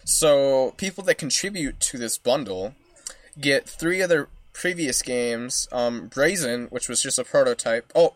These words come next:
they're all prototypes, sorry. Uh, Costume Quest and Happy Song,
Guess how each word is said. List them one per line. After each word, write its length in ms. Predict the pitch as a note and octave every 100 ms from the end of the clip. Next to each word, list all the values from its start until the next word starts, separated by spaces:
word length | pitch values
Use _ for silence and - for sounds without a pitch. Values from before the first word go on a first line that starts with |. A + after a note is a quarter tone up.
| _
they're 160 | C3+ C3+
all 120 | C#3
prototypes, 500 | - G2+ - G2 -
sorry. 180 | G2+ G#2 - - - -
Uh, 120 | A#2
Costume 460 | - D3+ F3+ E3+ C#3
Quest 400 | C#3 B2+ - -
and 180 | E2 A#2
Happy 280 | C#3+ C3
Song, 400 | A#2 A2+ F#2+ F#2